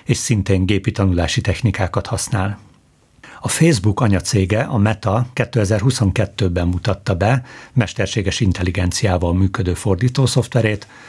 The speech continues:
amely valós időben kétszáz nyelv között képes fordítani. A gépi tanuláson alapuló technológiát a cég szabadon hozzáférhetővé tette,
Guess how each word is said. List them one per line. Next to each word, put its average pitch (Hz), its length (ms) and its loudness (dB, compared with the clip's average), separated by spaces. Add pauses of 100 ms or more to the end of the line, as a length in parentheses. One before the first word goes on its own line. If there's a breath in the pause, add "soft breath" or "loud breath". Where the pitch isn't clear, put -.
(240 loud breath)
amely 110 240 2
valós 123 360 2
időben 113 580 2 (680 loud breath)
kétszáz 113 480 -2
nyelv 90 260 2
között - 280 2
képes - 360 0
fordítani. 87 680 -2 (920 loud breath)
A 120 80 0
gépi 147 300 4
tanuláson 101 560 0
alapuló 101 560 2
technológiát 104 1160 0
a - 60 -6
cég - 320 -2
szabadon 95 420 -2
hozzáférhetővé 95 880 0
tette, 143 480 0